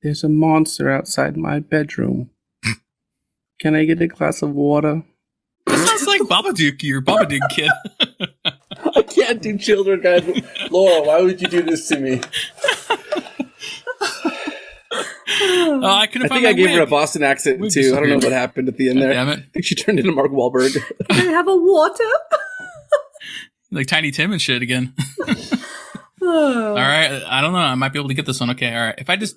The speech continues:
Speaker 2: do anything, uh, subtly, I might get it. Okay. So what was it again, Laura?
Speaker 3: <laughs> "There's a monster outside my bedroom.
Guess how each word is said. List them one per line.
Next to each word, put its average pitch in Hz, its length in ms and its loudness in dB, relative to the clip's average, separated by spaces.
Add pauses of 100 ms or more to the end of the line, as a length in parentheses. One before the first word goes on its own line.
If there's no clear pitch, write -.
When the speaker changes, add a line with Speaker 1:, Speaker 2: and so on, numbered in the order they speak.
Speaker 2:
do 131 160 -8
anything, 117 580 -4 (140)
uh, 110 140 -4
subtly, 107 360 -4
I 101 40 -4
might 107 160 -4
get 110 120 -6
it. 107 60 -6
Okay. 120 380 -4
So - 160 -10
what 131 60 -4
was 139 100 -2
it - 20 -2
again, 160 160 -4
Laura? 170 260 -4 (560)
Speaker 3:
<laughs> - 600 -18
"There's 226 200 0
a 285 100 4
monster 226 440 0
outside 202 480 -2
my 180 120 -2
bedroom. 165 540 -4